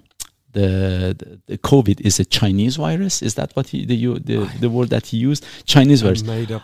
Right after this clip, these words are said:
Speaker 1: I
Speaker 2: thing,
Speaker 1: said,
Speaker 2: yes.
Speaker 1: "That is not correct." And then he said, "But it happened in China." I said, "Yeah, it happened in China. So then it is a Chinese virus." I said, Well, I said, "If that's the way, then let's look at it this way." It took me some time, though. It was not that quick.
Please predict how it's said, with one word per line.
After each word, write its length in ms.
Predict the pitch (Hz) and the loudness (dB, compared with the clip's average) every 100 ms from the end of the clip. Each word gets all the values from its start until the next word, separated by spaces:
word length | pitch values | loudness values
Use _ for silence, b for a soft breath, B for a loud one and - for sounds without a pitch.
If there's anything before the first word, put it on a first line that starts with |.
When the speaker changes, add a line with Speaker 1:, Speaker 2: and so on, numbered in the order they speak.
| - | -2
Speaker 1:
I 60 | 165 | 0
Speaker 2:
thing, 80 | |
Speaker 1:
said, 140 | 214 214 | 0 0
Speaker 2:
yes. 60 | |
Speaker 1:
"That 240 | 190 170 - - | 0 -2 -4 -4
is 300 | 185 175 180 | -2 -2 -2
not 340 | 185 190 - | -4 -6 -10
correct." 500 | - 131 127 90 - b b - | -6 -4 -2 -4 -10 b b -2
And 180 | 127 120 | 0 2
then 240 | 156 170 - _ _ | 2 0 -4 _ _
he 100 | - | -8
said, 240 | 143 165 156 | -4 -2 0
"But 160 | 160 | -2
it 120 | 143 | -2
happened 380 | - 139 - 156 | -2 -2 0 0
in 120 | 131 | 0
China." 380 | 127 160 127 92 - | 0 -2 -2 -2 -2
I 40 | |
said, 260 | - 143 - _ _ _ _ _ - | 0 0 0 _ _ _ _ _ -2
"Yeah, 240 | 143 107 - | 0 0 -4
it 200 | - 110 | -6 -6
happened 340 | - 98 - - | -2 -2 -2 -2
in 100 | 123 | -2
China. 500 | - 113 87 82 101 _ _ _ _ _ _ _ _ _ | -2 -2 -2 -8 -14 _ _ _ _ _ _ _ _ _
So 180 | - 104 | 0 2
then 300 | 104 107 - | 4 2 0
it 140 | - - | -8 -6
is 120 | 98 | -4
a 40 | |
Chinese 400 | 101 - 98 113 | -4 -2 -2 -2
virus." 380 | 139 120 87 - | -4 -4 -4 -4
I 60 | - | -2
said, 240 | - 143 - | 0 0 -2
Well, 300 | 165 175 190 _ _ | -8 -8 -10 _ _
I 60 | 135 | 0
said, 200 | 185 165 | 2 2
"If 140 | 180 | 0
that's 300 | 185 190 - | 2 2 2
the 100 | 113 | 2
way, 240 | 104 110 135 _ 131 | 4 4 0 _ 2
then 160 | 131 | 2
let's 200 | 127 - | 2 -2
look 260 | - 123 120 | -4 -6 -2
at 200 | 110 - | -4 -4
it 60 | 101 | -4
this 160 | 101 | -4
way." 80 | - | 0
It 100 | 127 | 0
took 160 | 196 190 | 0 2
me 60 | |
some 220 | 170 147 120 | 2 2 0
time, 220 | 117 87 | -2 -4
though. 100 | 87 | -2
It 140 | 92 90 | 0 0
was 140 | 90 | 0
not 140 | 107 98 | -2 0
that 240 | 90 - | -2 -4
quick. 320 | - 98 - | -10 -12 -12